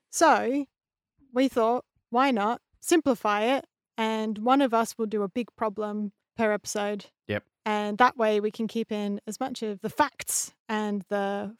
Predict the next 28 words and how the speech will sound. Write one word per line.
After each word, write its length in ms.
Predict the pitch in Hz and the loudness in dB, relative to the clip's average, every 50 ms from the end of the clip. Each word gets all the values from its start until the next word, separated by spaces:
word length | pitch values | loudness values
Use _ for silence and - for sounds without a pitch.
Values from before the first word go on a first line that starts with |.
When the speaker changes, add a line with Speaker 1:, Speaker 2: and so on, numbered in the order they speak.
| _ | _
Speaker 1:
fun 340 | - 269 269 269 262 254 247 - | 4 6 6 8 6 4 2 -2
and 160 | - 202 196 196 | -4 -6 -6 -4
the 80 | 202 | -2
laughter 540 | 202 214 220 220 - - 214 208 208 175 - _ _ _ _ _ _ - | 0 2 2 2 0 0 0 0 0 -2 -6 _ _ _ _ _ _ -6
as 160 | 220 214 202 - - | -6 -6 -4 0 2
we 80 | 240 | 2
know 160 | 226 226 226 | 4 4 4
Speaker 2:
We 140 | 226 220 226 | 4 4 4
Speaker 1:
you'd 80 | 123 - | 4 4
Speaker 2:
in 60 | 123 | 4
Speaker 1:
like. 60 | 127 127 | 4 6
Speaker 2:
no 220 | 143 160 175 180 | 6 6 8 8
way 540 | 151 139 135 120 95 85 82 87 117 139 - _ _ _ _ _ _ | 8 8 8 6 6 4 2 0 -4 -6 -8 _ _ _ _ _ _
guarantee 800 | - 135 127 123 120 113 - - 123 107 87 78 85 113 135 - _ _ _ _ _ _ _ _ _ _ - | 2 2 4 4 2 0 -2 0 0 0 2 0 -2 -4 -6 -8 _ _ _ _ _ _ _ _ _ _ -6
the 220 | 123 120 123 120 | -2 0 2 2
answers 380 | 113 117 117 110 - 131 117 107 | 2 2 0 -2 -4 -4 -4 -2
will 80 | 101 | 0
be 100 | 104 110 | 0 0
more 260 | 98 104 101 101 98 98 | 2 2 2 2 2 2
exhaustive, 500 | 98 92 95 101 92 82 - - 80 71 | 0 0 -2 -4 -4 -4 -6 -8 -8 -8
though. 180 | 85 76 76 - - _ _ _ _ - | -8 -10 -10 -10 -14 _ _ _ _ -4
I, 60 | 98 104 101 | -2 0 0
I, 220 | 87 104 110 110 - - | 2 2 0 0 -2 -4
I 80 | 104 107 | -6 -4
don't 240 | 101 117 120 117 | 0 2 2 2
wanna 180 | 120 120 110 104 | 4 2 0 0
set 340 | - - - 135 120 - - | -2 -2 0 0 0 0 0
up 260 | 113 107 107 - - | 0 0 0 -2 -8